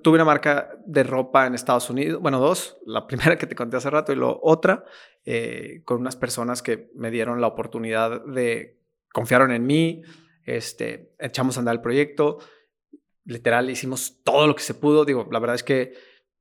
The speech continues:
pues, fue un proyecto que caminó, este, creo yo que es de esos proyectos que... Eh, las oportunidades empiezan a llegar cuando la gasolina ya se terminó,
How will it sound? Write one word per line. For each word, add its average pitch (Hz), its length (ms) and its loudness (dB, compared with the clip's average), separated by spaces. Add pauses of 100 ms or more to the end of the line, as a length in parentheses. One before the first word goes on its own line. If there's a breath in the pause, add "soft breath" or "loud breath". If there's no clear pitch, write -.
(760)
pues, - 200 -4
fue 147 120 4
un 131 80 0
proyecto 147 380 4
que 131 160 -4
caminó, 143 920 2 (280 loud breath)
este, - 400 -4 (600)
creo 196 180 6
yo 208 120 6
que 214 80 0
es 196 100 -4
de 196 40 -2
esos 190 220 -6
proyectos 160 420 0
que... 147 520 0 (420 soft breath)
Eh, 123 580 -2 (460)
las 139 180 -2
oportunidades 139 480 -2
empiezan 156 300 -4
a 151 60 -2
llegar 127 240 0
cuando 139 220 -2
la 120 100 0
gasolina 120 760 -6
ya 135 160 -2
se 131 100 -10
terminó, 123 580 -6